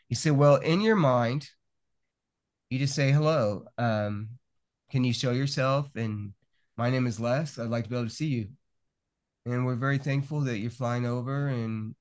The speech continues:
using our equipment.'" And you just think, you just think this in your head, but you can also say it out loud. Literally within fifteen seconds, just the way I did that,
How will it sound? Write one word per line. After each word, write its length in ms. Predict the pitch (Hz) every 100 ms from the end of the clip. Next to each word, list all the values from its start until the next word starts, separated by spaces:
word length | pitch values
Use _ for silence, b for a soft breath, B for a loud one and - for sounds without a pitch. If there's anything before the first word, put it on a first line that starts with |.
| _ _
using 340 | - 127 127 127
our 140 | 117
equipment.'" 460 | 113 160 - 117 113 _ _ _ _ _ _ _
And 100 | 120
you 60 | 139
just 100 | 139
think, 220 | 175 165
you 100 | 160
just 220 | 139 143
think 200 | 190 185
this 180 | 180 147
in 60 | 147
your 100 | 131
head, 180 | 156 135
but 120 | 127
you 100 | 156
can 100 | 180
also 460 | 110 185 208 180 147
say 340 | - 160 151
it 100 | 123
out 220 | 120 95
loud. 420 | 117 110 64 - - _ _ _ _ _ _
Literally 960 | 131 127 175 196 175 139 120 113 143 175 _ _ _ _
within 760 | 131 139 151 151 151 151 160 143 135 - _ _ _ _ _ _
fifteen 380 | 160 143 175 190
seconds, 500 | - 127 120 139 -
just 280 | 143 139 135
the 40 |
way 240 | 113 127
I 80 | 156
did 300 | 160 147 117
that, 320 | 104 98 107